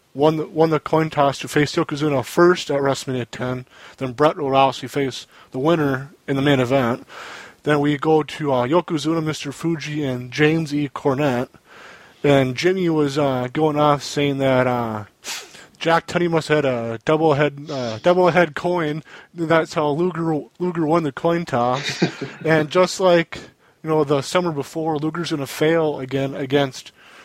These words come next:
Yoko, and Yoko's gonna retain the title and go on to face Bret and squash Bret at WrestleMania ten.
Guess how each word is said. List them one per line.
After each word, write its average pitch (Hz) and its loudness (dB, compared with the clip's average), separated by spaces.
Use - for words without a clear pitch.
Yoko, 160 2
and 143 -6
Yoko's 156 0
gonna 151 -2
retain 143 -4
the 156 -2
title 143 -2
and 123 -10
go 147 -4
on 156 2
to 139 -2
face 139 -4
Bret 156 2
and 127 -10
squash 135 2
Bret 143 2
at - -8
WrestleMania 131 0
ten. 98 -4